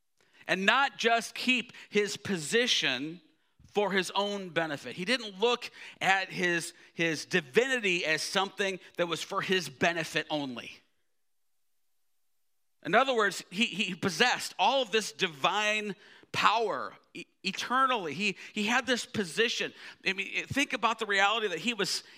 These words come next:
in heaven, and everywhere he went, he was worshiped and adored, and people loved him. And he, when he spoke, worlds were created. Scripture tells us that in the beginning was the Word, and the Word was with God, and the Word was God, and nothing that was made was ever made except through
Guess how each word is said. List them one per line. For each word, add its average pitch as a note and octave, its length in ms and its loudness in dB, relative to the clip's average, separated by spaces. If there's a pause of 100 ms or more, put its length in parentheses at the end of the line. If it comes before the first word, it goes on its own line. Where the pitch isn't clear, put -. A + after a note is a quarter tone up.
in B3+ 220 4
heaven, G#3+ 420 2
and D#3+ 140 0
everywhere B3 440 4
he A3 140 -2
went, G#3+ 260 0
he F#3+ 120 -6
was E3+ 200 -8 (140)
worshiped G#3+ 580 0
and D3+ 140 -2
adored, F#3+ 680 0
and D3 220 -8
people F3 420 -4
loved F#3+ 320 -4
him. D#3+ 160 0 (280)
And F#3 100 2
he, F#3 160 0
when G3 140 -2
he B3 140 2
spoke, B3+ 600 0 (360)
worlds A3+ 500 2
were F#3 120 -6
created. D3 640 0 (380)
Scripture - 340 -2
tells A3+ 380 2
us F#3 140 -2
that - 160 -4
in B3 80 0
the B3 80 0
beginning A#3 420 0
was A3 200 2
the G3+ 100 -8
Word, G#3+ 420 2
and D#3+ 100 -10
the D#3 40 -8
Word G3 240 -4
was D3+ 180 -6
with A3 220 -4
God, E3+ 280 0
and C#3+ 60 -14
the C#3+ 80 -12
Word C#3 240 -10
was F#3+ 340 2
God, D3+ 240 0
and D#3 220 -2
nothing C4 460 2 (200)
that G3 140 2
was F3+ 180 -4
made G#3+ 340 2
was E3+ 200 -6
ever B3+ 320 2
made F#3+ 260 2
except - 580 2
through A3 420 2